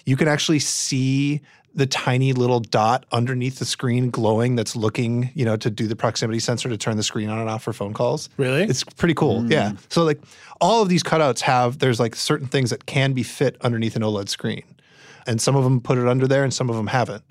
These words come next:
Speaker 1: And Apple hasn't. And then eventually they could start packing more stuff underneath the screen if they wanted to.
Speaker 2: So, I mean, that was gonna be my question. The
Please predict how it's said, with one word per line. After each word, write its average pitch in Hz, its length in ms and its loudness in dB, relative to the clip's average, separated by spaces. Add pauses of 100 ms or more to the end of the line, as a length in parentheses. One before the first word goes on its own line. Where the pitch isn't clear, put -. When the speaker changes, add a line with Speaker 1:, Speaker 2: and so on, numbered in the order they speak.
(360)
Speaker 1:
And 104 440 -4
Apple 110 260 -2
hasn't. 110 360 0
And 107 60 -6
then 107 260 -6 (100)
eventually 131 400 0
they 110 120 -2
could 120 240 -4
start - 300 -4
packing 110 300 -4
more 101 120 -4
stuff - 280 -6
underneath 107 300 -6
the 117 80 -8
screen 110 220 -4
if 104 120 -6
they 104 80 -6
wanted 104 340 -6
to. - 160 -12 (100)
Speaker 2:
So, 190 220 0
I 175 100 2
mean, 170 100 4
that 165 80 4
was 202 120 0
gonna 165 100 0
be 143 80 0
my 120 160 -6
question. 151 400 -4
The 107 220 -8